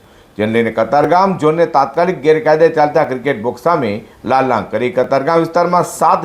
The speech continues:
જેટલા ક્રિકેટ બોક્સ સીલ કરી દીધા છે. રવિવારે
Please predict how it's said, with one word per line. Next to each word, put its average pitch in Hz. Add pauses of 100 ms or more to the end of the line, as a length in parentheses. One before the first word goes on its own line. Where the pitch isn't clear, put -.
(120)
જેટલા 151 (380)
ક્રિકેટ 170
બોક્સ 165
સીલ 190
કરી 101
દીધા 110
છે. - (400)
રવિવારે 185